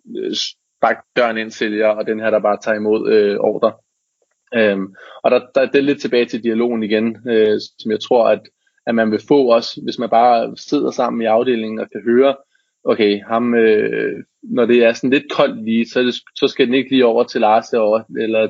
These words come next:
til, til Kent, eller hvem det er. Han er sgu bedre til at tage imod, øh, dem, hvor de nærmer sig hele vejen ned, øh,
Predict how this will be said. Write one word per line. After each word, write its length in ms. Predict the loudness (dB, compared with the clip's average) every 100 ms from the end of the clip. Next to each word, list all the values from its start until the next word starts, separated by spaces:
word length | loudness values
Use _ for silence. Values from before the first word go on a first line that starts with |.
| -4
til, 360 | -4 -2 -2 -4
til 120 | -4 -2
Kent, 180 | -2
eller 160 | -2 -2
hvem 160 | 0 2
det 80 |
er. 100 | 2 2
Han 120 | 0
er 40 | -2
sgu 180 | -2 0
bedre 240 | 4 2 2
til 60 |
at 80 | -2 0
tage 100 | -2
imod, 300 | 2 2 2 _ _ _ _ 2
øh, 220 | 4 4
dem, 200 | 2 2
hvor 240 | 2 4 2
de 160 | 0
nærmer 300 | 0 0 0
sig 180 | -4 -4
hele 220 | 0 0
vejen 200 | 0 -2
ned, 260 | 0 -2 -2 -8 _ _ _ -4
øh, 460 | 0 2 2 2